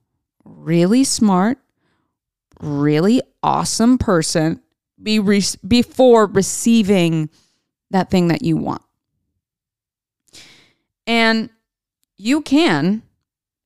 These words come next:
have whatever you want. You can. But just remember, you're, you're worthy even without it. You are exactly where you're meant to be,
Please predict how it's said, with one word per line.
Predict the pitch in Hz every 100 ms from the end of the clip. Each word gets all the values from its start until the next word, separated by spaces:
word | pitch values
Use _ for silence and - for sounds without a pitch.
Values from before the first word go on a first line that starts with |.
| _ _ _ _ _ _ -
have | 214 196 180 -
whatever | 202 196 214 - _ 262 269 160 90 - _ _ _ _ _ _ _ _ _ _ _ _ _ _ _ _ -
you | 185 185
want. | 165 - _ _ _ _ _ _ _ _ _ _ _ _ _ _ _ _ _ _ _ _ 208
You | 214
can. | 214 - - _ _ _ _ -
But | 208
just | 214 -
remember, | 262 277 269 247
you're, | 220 233 240
you're | - 247
worthy | 220 226 226 220 226 - 185
even | 180 196
without | 208 311 320
it. | - - _ _ _ _ _ _ _ _ _ _
You | 185 190 190
are | 190 185
exactly | - 165 165 175 185 - 208
where | 240 226
you're | 233 247
meant | 196 185 196
to | 247
be, | 202 175 185 240